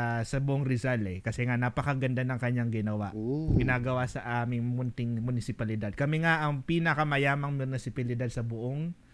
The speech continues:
Speaker 1: bansa.
Speaker 2: What? Talaga?
Speaker 1: Yes, oo.
Speaker 2: Yes, hindi kasi ako taga-Kainta, guys.
Speaker 1: Oh, sayang nga eh. Ito, saan ka nakakita ng local government na namimigay ng insulin shot ng libre?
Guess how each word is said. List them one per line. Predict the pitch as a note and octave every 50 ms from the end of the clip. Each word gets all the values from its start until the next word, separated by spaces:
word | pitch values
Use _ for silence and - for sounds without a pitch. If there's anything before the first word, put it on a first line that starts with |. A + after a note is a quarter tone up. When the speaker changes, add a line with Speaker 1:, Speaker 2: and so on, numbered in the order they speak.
| - - - - - - -
Speaker 1:
bansa. | - A#2+ A#2 A2 - A#2+ G#2 F#2+ - - - - -
Speaker 2:
What? | - G#2+ B2+ F#3 C#4+ D4+
Talaga? | - - D#3 D#3 C3 A2 G#2 F#2+ F2+ G2 B2 G#2+ G2
Speaker 1:
Yes, | G2+ - - -
oo. | A#2+ G#2+ G#2 G#2
Speaker 2:
Yes, | - B2+ C3 B2 A2+ G#2+
hindi | A2 A2+ A#2+ B2 A#2+
kasi | - C3 C3+ - D3 C3+
ako | C3 C3+ C#3+
taga-Kainta, | - C#3+ C3+ C#3 C3+ C#3+ C3+ C#3 C#3+ C#3+ - - B2 A2+ A2
guys. | A2+ C3+ D3+
Speaker 1:
Oh, | E3 G3+
sayang | G3 - G#3 G3+ G3+ G#3 G3+ G3 F#3
nga | F#3+ F#3+ F#3+ F3+ D#3+
eh. | D3+ D3 D3+ E3
Ito, | D3+ - - F#3 - E3+ E3+ E3 - - - - - - -
saan | - D#3+ D#3 D#3 D#3+ - G#3+
ka | F#3 A3+
nakakita | G3+ G3+ G#3 G#3 F#3+ - - G3 F#3 F3 F3+ G3
ng | F#3 F3 F3 F3
local | E3 D#3+ E3 D#3 E3 E3 D#3 D#3
government | D3 D3+ C#3+ C#3 C#3 C#3+ C3+ C#3 C#3 C3+ C3
na | C#3+ C#3
namimigay | C3+ C3+ C3+ C#3 C3 C3 C3+ C3 B2 B2+ B2+
ng | B2+ B2+ B2+ -
insulin | C3+ B2+ B2 - - C3 A#2+ B2 A#2+
shot | A#2 - - A2+ G#2+
ng | - A#2+ A#2
libre? | A2+ G#2+ G#2+ G2 G2 G2 F2+ F2+ F#2+ -